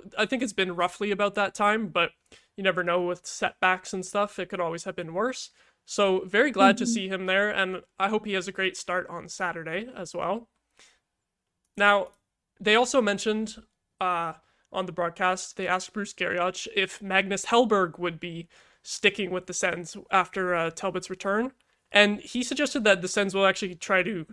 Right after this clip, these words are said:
Speaker 1: keep Hellberg and carry three goalies, which is, uh, not a super common strategy. What did you think of that?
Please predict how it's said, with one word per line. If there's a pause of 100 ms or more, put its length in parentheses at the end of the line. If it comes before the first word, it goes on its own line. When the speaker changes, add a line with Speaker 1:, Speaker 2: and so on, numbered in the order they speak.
Speaker 1:
keep
Hellberg
and
carry
three
goalies, (340)
which
is,
uh,
not
a
super
common
strategy.
What
did
you
think
of
that?